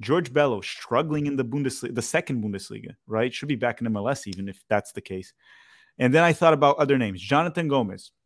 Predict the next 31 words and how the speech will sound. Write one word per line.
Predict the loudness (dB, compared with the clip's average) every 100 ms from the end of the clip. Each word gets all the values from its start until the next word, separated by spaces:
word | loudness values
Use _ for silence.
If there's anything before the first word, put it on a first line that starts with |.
| _
promising, | 4 6 6 2 -4 -4
but | 0
we | 4 4
don't | 4 2
even | 0
know | 0
if | 0
we'll | -2
get | -2 0 0
him. | -2 -6
And | -4 -2
he's | -2 -8 _ 0
playing | 0 2
for, | 0 2 2 2 -2
like, | -4 -2 -2 -8
the | -8
third | -6 0 2 2
division | -2 -4 -4
in | -6
Spain, | -8 -6 -4
right? | -2 -4 -6
Second | -6 -6 -6
or |
third | -4 -4 -4
division. | -4 -4 -6 -14 _ -20 _ _ _
Um, | -4 -2 -2 -6 _ -4
that | 2 2 2
doesn't | -2 -2
really, | -2 -2 -2
you | -2 -2
know, | -2 -2 -4